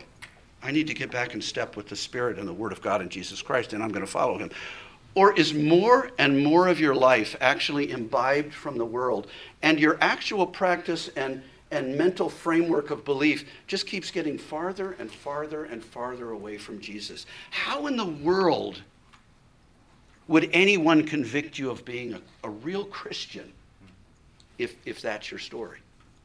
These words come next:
If they took you to court and said, "Show the evidence." "Well, he believes this, but Jesus doesn't teach. And he lives this way, but Jesus doesn't teach."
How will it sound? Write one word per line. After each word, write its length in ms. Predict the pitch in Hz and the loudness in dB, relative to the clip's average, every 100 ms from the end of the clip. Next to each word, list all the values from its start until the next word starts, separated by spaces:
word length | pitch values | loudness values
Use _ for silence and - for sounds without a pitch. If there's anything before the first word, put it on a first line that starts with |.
| _ _ _ _ | _ _ _ _
If 80 | - | -2
they 100 | 165 | -2
took 280 | - 220 214 | 0 -2 2
you 80 | 180 | 0
to 60 | |
court 340 | - 226 214 147 | 0 4 4 4
and 100 | - | 2
said, 220 | 170 160 | 2 2
"Show 260 | - 262 247 | 6 8 8
the 140 | 226 | 8
evidence." 560 | 277 262 180 113 - - - - - - | 8 8 6 2 -6 -8 -14 -20 -8 4
"Well, 160 | 247 | 6
he 80 | 165 | 6
believes 400 | 156 165 233 143 | 6 4 4 6
this, 240 | 233 - | 6 6
but 160 | - - | 2 -8
Jesus 360 | - 147 117 - | -4 -2 -2 -4
doesn't 180 | 113 | -2
teach. 140 | - 143 - | -2 -4 2
And 100 | 180 | 8
he 60 | 170 | 8
lives 340 | 208 247 196 | 8 6 4
this 240 | 247 294 | -2 0
way, 160 | 190 117 | 2 2
but 140 | 95 | 2
Jesus 340 | - 139 156 101 | -6 -6 -6 -6
doesn't 220 | 90 73 | -10 -10
teach." 160 | 90 | -12